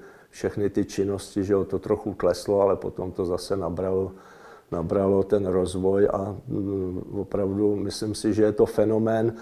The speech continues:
Já když píšu ty své nějaký ty, tak, eh, co mám zjištěný, tak je to snad, eh, nejmasovější soutěž jako určitě ve střední Evropě, amatérského druhu, že jo. Třeba ta první liga, to jsou hráči, který jako <laughs> téměř,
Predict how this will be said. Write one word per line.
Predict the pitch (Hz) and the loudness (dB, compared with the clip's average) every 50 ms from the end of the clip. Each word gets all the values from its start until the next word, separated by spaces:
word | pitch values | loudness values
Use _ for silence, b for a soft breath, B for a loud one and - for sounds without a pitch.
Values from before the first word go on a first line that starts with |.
| B B B B - | B B B B 4
Já | 104 101 104 | 4 6 6
když | 101 101 104 101 - | 4 2 0 -2 -4
píšu | - - 110 101 95 - 110 104 | -6 -4 -4 -4 -2 -4 -6 -6
ty | 107 - 104 | -6 -6 -6
své | - - 110 104 98 | -4 -2 -2 -2 -2
nějaký | 98 98 98 98 98 - 110 101 | -2 -2 -2 -4 -4 -4 -6 -6
ty, | - - 101 98 | -2 2 0 2
tak, | 98 - 101 92 - - - b b b b b b b b b b b b - | 2 2 0 0 -2 -8 -16 b b b b b b b b b b b b -6
eh, | 101 - | -6 -6
co | - - - 98 | -4 -2 -2 -2
mám | 101 101 101 98 | 0 0 0 -2
zjištěný, | 85 98 98 - - - - 104 104 101 95 | -2 -2 -2 -4 -4 -2 -2 0 0 0 0
tak | - 98 87 - | 0 0 0 2
je | 101 92 | 0 0
to | - - 101 | 2 2 2
snad, | 98 - - 107 107 98 - - - 104 | 2 2 -2 -2 -2 -2 -2 -2 0 2
eh, | 95 92 90 90 | 2 2 2 0
nejmasovější | 92 98 98 104 101 98 - - 110 98 104 101 98 - - 107 | 2 2 2 2 0 0 0 2 2 4 4 2 2 2 0 0
soutěž | 104 - - 98 90 87 - - 101 - - | 0 0 -2 -4 -4 -2 -2 -4 -4 -2 -2
jako | 110 98 - - 101 98 | -4 -4 -4 -2 -4 -4
určitě | 90 - - 101 95 - 98 | -4 -4 -6 -6 -2 -2 -2
ve | 90 90 | -2 -2
střední | - - - - 87 95 98 92 | -4 -6 -8 -6 -6 -6 -6 -6
Evropě, | - - 87 95 92 - - - - - - - | -6 -4 -4 -4 -6 -4 -2 -2 -4 -4 -2 0
amatérského | 120 113 123 120 110 - 117 110 101 - - - 107 95 92 98 98 | 4 8 8 8 8 8 4 2 2 -2 -2 -4 -2 -2 -2 -4 -6
druhu, | 95 95 98 - - 98 - | -6 -8 -8 -8 -8 -10 -10
že | - 98 | -10 -10
jo. | 101 101 95 - - - | -12 -12 -14 -18 -18 -4
Třeba | - - 107 113 120 | 0 4 6 6 6
ta | 120 131 113 | 8 6 6
první | - 117 110 110 123 127 123 113 | 6 6 4 4 4 4 4 4
liga, | 110 110 107 98 107 113 113 117 120 107 | 6 4 4 4 4 4 4 4 2 0
to | - - 113 | 0 0 -2
jsou | 107 - - 120 117 | -2 2 2 2 4
hráči, | 104 104 101 95 90 98 - - 120 110 | 6 4 4 4 2 -2 -2 -2 -4 -4
který | - - - 104 104 107 110 110 | -2 0 0 2 4 4 4 4
jako | 107 107 107 - 107 101 - 131 | 4 2 2 0 -4 -4 -2 -4
<laughs> | 120 - | -2 0
téměř, | - 127 123 123 120 120 120 - - | 2 2 4 4 2 2 0 -2 -8